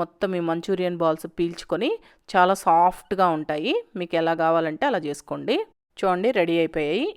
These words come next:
ఇలా వచ్చిన తర్వాత లాస్ట్గా సన్నగా తరిగిన కొత్తిమీర చల్లుకొని స్టవ్ ఆఫ్ చేసేసుకుంటే సరిపోతుంది. మీకు ఇంకా కావాలి అంటే స్ప్రింగ్ ఆనియన్స్‌ను కూడా సన్నగా కట్ చేసి పైన లైట్‌గా చల్లుకోవచ్చు. అంతే,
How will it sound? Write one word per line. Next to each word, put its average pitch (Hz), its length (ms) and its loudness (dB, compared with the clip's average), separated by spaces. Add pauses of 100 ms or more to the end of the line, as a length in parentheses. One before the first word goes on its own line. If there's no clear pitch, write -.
ఇలా 196 120 6 (100)
వచ్చిన 165 320 -6
తర్వాత 156 300 0 (140)
లాస్ట్గా 165 520 0 (120)
సన్నగా 175 540 -2
తరిగిన 160 240 -4 (100)
కొత్తిమీర 170 440 -4
చల్లుకొని 165 440 -4 (260)
స్టవ్ 190 240 8
ఆఫ్ 180 160 0
చేసేసుకుంటే 170 560 -4
సరిపోతుంది. 170 540 -2 (100)
మీకు 262 220 -4
ఇంకా 220 140 0 (120)
కావాలి 196 400 6
అంటే 170 220 -4 (280)
స్ప్రింగ్ 208 380 6
ఆనియన్స్‌ను 185 520 0
కూడా 220 140 8 (200)
సన్నగా 180 480 2
కట్ 160 220 -2
చేసి 170 240 0 (140)
పైన 175 220 4 (100)
లైట్‌గా 156 380 0
చల్లుకోవచ్చు. 147 600 -4 (300)
అంతే, 233 180 -2